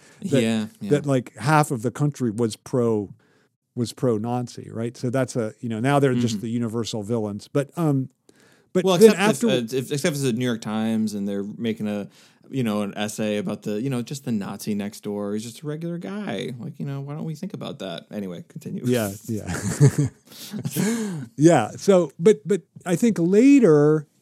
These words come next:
Speaker 1: you could, later what Hollywood would do would do what we just talked about, like, immerse the po-, like, the politics has to be jettisoned for the, for the love.
Speaker 2: Mm-hmm,
Speaker 1: So
Speaker 2: mm-hmm.
Speaker 1: I find this, uh, it's kind of in a sweet spot during World War Two, and I, I really think that they're,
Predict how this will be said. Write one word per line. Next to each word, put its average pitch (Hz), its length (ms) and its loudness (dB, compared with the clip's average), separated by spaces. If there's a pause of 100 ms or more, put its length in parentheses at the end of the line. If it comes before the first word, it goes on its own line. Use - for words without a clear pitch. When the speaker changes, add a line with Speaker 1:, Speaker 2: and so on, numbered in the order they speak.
(340)
Speaker 1:
you 165 140 0
could, 160 240 -4 (280)
later 196 340 8
what 156 220 2
Hollywood 143 520 0
would 123 140 -4
do 131 180 0
would 123 200 0
do 139 160 0
what 135 140 0
we 127 80 -2
just 131 200 0
talked 196 220 0
about, 101 200 -8
like, 120 180 -2
immerse 135 440 0
the 120 140 -6
po-, 123 240 -8
like, 123 180 -6
the 120 60 -8
politics 131 440 -2
has 123 180 -2
to - 80 -12
be 110 80 -4
jettisoned 127 540 0
for 107 240 -6
the, 104 220 -6 (200)
for 123 120 -6
the 113 80 -2
love. 127 500 -2
Speaker 2:
Mm-hmm, 131 280 -2
Speaker 1:
So 165 320 6
Speaker 2:
mm-hmm. 113 140 -2 (320)
Speaker 1:
I 202 120 4
find 240 340 2
this, 196 200 6
uh, 147 100 0 (100)
it's 143 160 -6
kind 170 200 0
of 160 80 2
in 151 80 2
a 143 80 4
sweet 156 400 -4
spot 120 300 -2
during 123 240 -2
World 127 160 -2
War 117 140 0
Two, 143 460 2
and 135 120 -2
I, 139 140 0 (140)
I 147 80 -6
really 156 400 2
think 165 340 -6
that 131 240 -4
they're, 131 400 2